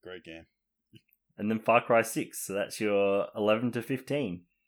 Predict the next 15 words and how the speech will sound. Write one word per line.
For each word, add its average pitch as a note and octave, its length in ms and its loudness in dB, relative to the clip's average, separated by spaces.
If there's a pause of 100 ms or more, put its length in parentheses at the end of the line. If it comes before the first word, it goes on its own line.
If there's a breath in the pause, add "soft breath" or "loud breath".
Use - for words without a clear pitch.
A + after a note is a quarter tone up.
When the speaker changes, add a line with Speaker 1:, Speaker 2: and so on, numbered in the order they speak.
(480)
Speaker 2:
And G#2 200 -4
for A#2+ 80 -2
the A#2 80 -4
final B2 300 2
five, C3 380 2
you've F#2+ 100 -8
got F#2 120 -4
Assassin's G#2+ 420 -2
Creed G#2+ 280 -2
Valhalla, A2+ 640 0 (1040)
Skyward B2+ 560 4
Sword, F#3+ 480 2 (920)
Resident D3 440 4
Evil A#2+ 320 0
Village, F#3+ 640 0